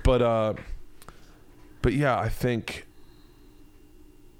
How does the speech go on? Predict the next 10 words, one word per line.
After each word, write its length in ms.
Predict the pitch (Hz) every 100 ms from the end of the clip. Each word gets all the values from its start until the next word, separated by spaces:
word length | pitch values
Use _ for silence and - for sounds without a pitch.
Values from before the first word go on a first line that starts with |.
| - - - - - - - - - - - - - - - - - -
I 80 | 117
think 260 | - 139 113
that's 260 | 123 120
the 200 | - 110
direction 520 | 101 107 107 107 - 104
I'm 140 | 101
going 320 | 101 101 101
in 100 | 98
is, 160 | 95 98
like, 380 | 95 90 82